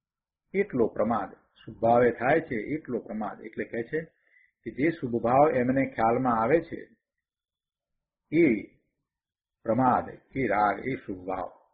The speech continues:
એવી પ્રમાદજનિત રાગની દશા હજી એમને પણ વર્તે છે.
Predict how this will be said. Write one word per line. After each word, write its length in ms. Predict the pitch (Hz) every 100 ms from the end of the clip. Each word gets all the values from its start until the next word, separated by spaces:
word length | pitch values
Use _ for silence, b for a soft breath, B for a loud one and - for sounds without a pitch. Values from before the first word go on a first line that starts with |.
| _ _ _ _ _ _
એવી 280 | 127 139 143
પ્રમાદજનિત 760 | 107 120 139 113 113 123 117 - - _
રાગની 460 | 98 101 120 131 127
દશા 360 | 104 - 123 98
હજી 280 | - 131
એમને 260 | 107 113 131
પણ 280 | 135 123 -
વર્તે 320 | - 92 - 98
છે. 180 | -